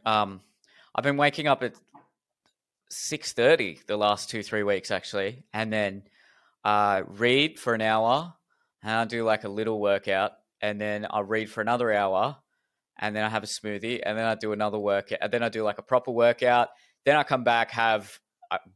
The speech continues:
brunch or whatever you wanna call it, and that's when I'll, um, open my phone and watch YouTube for a while, and so that's just my reward for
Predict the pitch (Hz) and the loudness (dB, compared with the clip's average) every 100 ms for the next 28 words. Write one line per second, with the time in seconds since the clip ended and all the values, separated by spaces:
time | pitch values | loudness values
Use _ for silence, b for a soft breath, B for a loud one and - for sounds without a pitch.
0 | _ 98 95 98 92 110 95 98 101 98 | _ 0 0 0 -4 -6 -4 -4 -4 -6
1 | 101 92 - 110 110 110 - _ 95 107 | -6 -8 0 2 4 2 2 _ -4 -2
2 | 104 110 - 117 107 101 98 - - 98 | 0 -2 -2 -4 -2 -4 -6 -8 -2 -2
3 | 92 85 _ _ - 101 98 92 - 131 | -2 -12 _ _ -8 -8 -6 -6 2 4
4 | 131 131 127 b b b b _ - 107 | 4 2 -4 b b b b _ -2 0
5 | 107 107 107 107 107 101 _ _ 98 101 | 2 0 0 -4 -6 -12 _ _ -4 -4
6 | - 117 110 107 - 104 104 101 101 101 | -4 -8 -8 -10 -6 0 2 4 2 0
7 | - 101 101 113 107 107 - 107 - - | -4 -6 -4 0 0 0 -6 -10 -10 -4
8 | 110 107 104 104 107 107 - - 98 | -2 0 -2 2 2 2 -2 -4 -2